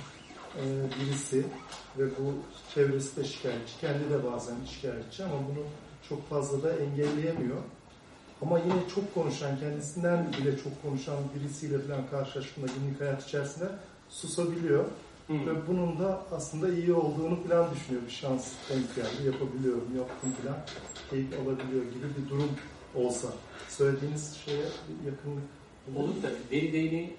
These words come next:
Speaker 2: deriyi görünce değneği takar.
Speaker 1: Aynen.
Speaker 2: Bir deyiş var değil mi? Evet.
Speaker 1: Evet,
Speaker 2: Herhalde
Speaker 1: evet.
Speaker 2: buna benzer bir durumu anlatıyor. Ee, Ulvi Hanım çok kullanırdı böyle şeyleri. Yani böyle bir durum olunca hemen bir deyim bulurdu. Çok hakimdi deyimlere. Mesela burada uygun deyim bu.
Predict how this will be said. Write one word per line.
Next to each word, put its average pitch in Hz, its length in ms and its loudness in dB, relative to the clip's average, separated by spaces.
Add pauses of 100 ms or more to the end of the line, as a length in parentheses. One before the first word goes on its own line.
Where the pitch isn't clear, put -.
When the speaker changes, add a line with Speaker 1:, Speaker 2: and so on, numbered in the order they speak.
Speaker 2:
deriyi 151 320 2
görünce 160 380 0
değneği 151 320 4
takar. - 360 4
Speaker 1:
Aynen. 165 160 10 (200)
Speaker 2:
Bir 147 220 6
deyiş - 260 4
var 175 160 2
değil 202 160 -2
mi? - 60 -4 (160)
Evet. 135 200 0
Speaker 1:
Evet, 139 120 4
Speaker 2:
Herhalde 131 300 6
Speaker 1:
evet. - 120 0 (400)
Speaker 2:
buna 170 200 0
benzer 165 360 0
bir 165 100 0
durumu 180 220 2
anlatıyor. 113 440 -2 (680)
Ee, 123 220 -2 (360)
Ulvi 135 220 2
Hanım 160 220 4
çok - 140 2 (100)
kullanırdı 113 440 -4
böyle 110 300 -2 (180)
şeyleri. 107 380 -6 (260)
Yani 113 120 -6
böyle 143 220 4
bir 143 80 -2
durum 160 180 2
olunca 160 320 2
hemen 151 260 2
bir 143 140 0
deyim 143 280 4
bulurdu. 117 360 -4 (240)
Çok - 160 0
hakimdi 117 500 2 (120)
deyimlere. 120 360 -4
Mesela 143 400 0
burada 156 380 0
uygun 143 340 0
deyim 151 260 0
bu. 131 160 -2